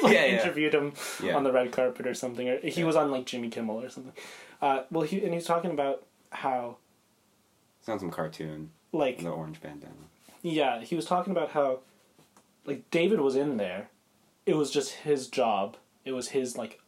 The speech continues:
Speaker 1: unglorious job to, like, carve him out.
Speaker 2: Right.
Speaker 1: Like, he didn't create him. He just had the unceremonious job of, you know,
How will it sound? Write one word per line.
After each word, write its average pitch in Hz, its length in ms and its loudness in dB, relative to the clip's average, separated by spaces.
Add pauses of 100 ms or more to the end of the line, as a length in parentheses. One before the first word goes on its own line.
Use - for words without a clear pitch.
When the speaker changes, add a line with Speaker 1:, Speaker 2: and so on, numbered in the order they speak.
Speaker 1:
unglorious 117 960 -4 (140)
job 101 420 -2 (360)
to, 127 120 -10
like, - 340 -8 (1080)
carve 104 240 -4
him 82 100 -14
out. - 220 -10 (260)
Speaker 2:
Right. 82 240 -10 (380)
Speaker 1:
Like, - 160 -10
he 160 100 -6
didn't 147 220 -4
create 127 400 -6
him. 110 240 -10 (520)
He 143 180 -12
just 131 240 -4
had 117 300 -6
the 123 100 -6
unceremonious 113 800 -6
job 95 280 -4
of, 95 220 -10 (1200)
you 113 120 -8
know, 92 140 -8